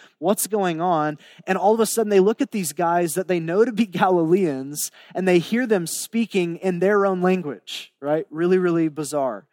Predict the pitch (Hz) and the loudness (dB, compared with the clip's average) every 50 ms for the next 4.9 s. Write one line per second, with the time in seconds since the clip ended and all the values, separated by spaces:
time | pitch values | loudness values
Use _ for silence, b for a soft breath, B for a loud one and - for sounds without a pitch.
0 | _ _ _ _ _ _ b b b b - 190 180 185 180 - _ _ - 175 | _ _ _ _ _ _ b b b b -4 0 0 0 0 -2 _ _ -10 -10
1 | 151 - - - 220 202 180 160 147 - - - 160 180 190 202 202 196 185 175 | -10 -8 0 4 4 4 4 4 2 -2 -4 -2 0 2 4 4 4 2 2 0
2 | 175 170 - - 175 156 151 160 151 - 160 165 151 139 127 123 147 147 - - | -2 -4 -6 -8 -8 -6 -6 -6 -8 -6 -6 -6 -6 -6 -6 -6 -6 -6 -6 -4
3 | 165 156 131 - - 160 139 127 120 117 120 - _ _ _ _ _ _ _ _ | -4 -4 -4 -4 -6 -6 -6 -6 -8 -10 -14 -18 _ _ _ _ _ _ _ _
4 | - 156 190 185 - _ - - 220 233 240 220 165 143 131 139 156 165 | -2 0 0 0 -2 _ -6 -2 0 2 2 2 0 -2 -4 -4 -6 -8